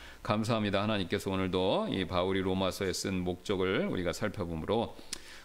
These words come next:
우리가, 어, 어떤 상황에서 또 어떤 목적으로 로마서 말씀을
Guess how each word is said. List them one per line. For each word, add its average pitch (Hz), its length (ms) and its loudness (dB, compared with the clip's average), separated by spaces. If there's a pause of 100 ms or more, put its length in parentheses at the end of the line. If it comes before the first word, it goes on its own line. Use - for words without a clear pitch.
우리가, 143 580 2
어, 90 520 4
어떤 180 220 2
상황에서 127 720 2
또 98 160 4
어떤 147 520 2
목적으로 113 840 0
로마서 107 380 2
말씀을 92 680 2